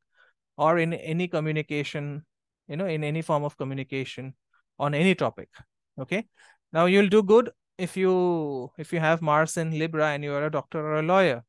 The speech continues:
Okay. If not, then you must build work on the principle of openness and honesty with partners and subordinates. Okay. Now Libra is a social sign,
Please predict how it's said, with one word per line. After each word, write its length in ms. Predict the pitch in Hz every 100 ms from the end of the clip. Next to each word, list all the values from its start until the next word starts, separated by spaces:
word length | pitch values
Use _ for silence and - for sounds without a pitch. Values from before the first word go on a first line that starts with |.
| _ -
Okay. 280 | - 175 165
If 160 | 156
not, 320 | 170 214 - - _ _ _ _
then 140 | 160
you 80 | 170
must 280 | 175 185 165
build 180 | 170 175
work 320 | 156 170 170
on 120 | 156
the 80 | 151
principle 440 | 165 156 165 151
of 100 | 156
openness 440 | 156 143 147 143 143
and 120 | 156
honesty 500 | 131 127 - - 214
with 180 | 151 -
partners 480 | 139 127 135 131 -
and 120 | 180
subordinates. 720 | - 139 127 131 127 - - _ _
Okay. 240 | 135 170 196 _ _ _ -
Now 140 | 151
Libra 340 | 160 170 190 190
is 60 |
a 80 | 180
social 360 | 170 151 147 135
sign, 360 | 139 117 127